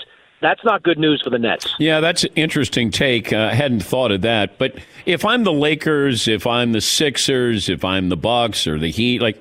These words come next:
Speaker 2: like, how concerned do you think these teams should be and are with what's going on in Brooklyn?
Speaker 1: Uh, you know, concerned might be too strong a word. You're, you're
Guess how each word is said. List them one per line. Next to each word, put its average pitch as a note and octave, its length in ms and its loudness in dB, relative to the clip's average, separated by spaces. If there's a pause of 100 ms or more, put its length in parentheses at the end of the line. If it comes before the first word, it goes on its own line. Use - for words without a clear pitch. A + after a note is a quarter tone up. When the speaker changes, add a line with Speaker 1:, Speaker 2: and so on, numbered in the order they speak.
(320)
Speaker 2:
like, B2+ 220 -4
how F#3 220 -2
concerned C#3+ 840 0 (840)
do A#2 80 -2
you C#3 100 0
think C3+ 220 -2
these B2 220 0
teams A2 500 0
should G3 380 0
be B2 280 2
and A2+ 240 0
are F#2 520 -2 (120)
with F#2+ 200 -4
what's G#2 180 -2
going F2+ 260 0
on E2+ 160 0
in D2 120 -2
Brooklyn? C#2+ 320 -6 (1200)
Speaker 1:
Uh, G3+ 140 0 (240)
you C4 60 4
know, C4+ 120 2
concerned D#4 480 0
might B3+ 200 0
be G3 120 0
too G3 200 0
strong F3+ 400 2
a E3+ 60 2
word. E3 320 2
You're, D#3 240 2
you're D#3 180 2